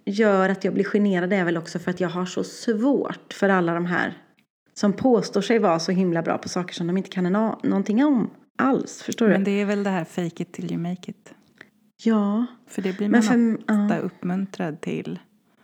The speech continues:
Speaker 2: inom... Okej, nu, coachingvärlden är stor.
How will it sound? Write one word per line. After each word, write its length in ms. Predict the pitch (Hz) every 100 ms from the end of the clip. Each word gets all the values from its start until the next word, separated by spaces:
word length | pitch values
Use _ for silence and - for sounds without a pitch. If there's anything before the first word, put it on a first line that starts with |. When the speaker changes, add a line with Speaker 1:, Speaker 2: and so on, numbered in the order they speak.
| _ _ _ _ _
Speaker 2:
inom... 340 | 202 170 175 170 - - - - _ _ -
Okej, 300 | 185 175 170
nu, 280 | 180 185 180 -
coachingvärlden 800 | - 196 185 - 190 185 175 165
är 40 | 160
stor. 580 | - - 175 - -